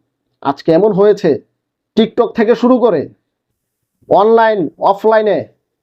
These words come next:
বলা বলি করছে, যারা পোস্ট করতেছে Facebook-এ, তাদেরকে নাকি দেখে নেবে ছাত্র দলের কর্মীরা, যুব দ-, এ, যুব দলের কর্মীরা। আপনাদের এই বিএনপির কর্মীদেরকে,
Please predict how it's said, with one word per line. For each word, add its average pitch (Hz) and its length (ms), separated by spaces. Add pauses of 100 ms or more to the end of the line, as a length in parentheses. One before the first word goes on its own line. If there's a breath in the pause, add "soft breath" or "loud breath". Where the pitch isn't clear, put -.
(640)
বলা 160 240
বলি 208 200
করছে, 190 320
যারা 175 240
পোস্ট 226 300
করতেছে 196 680
Facebook-এ, 180 520 (1000)
তাদেরকে 180 440
নাকি 269 400 (420)
দেখে 196 300
নেবে 175 340 (1040)
ছাত্র 190 280
দলের 185 260
কর্মীরা, 175 540
যুব 165 240
দ-, 170 180
এ, 156 120
যুব 165 220
দলের 185 260
কর্মীরা। 170 520 (1040)
আপনাদের 156 680 (200)
এই 151 160
বিএনপির 170 460
কর্মীদেরকে, 202 600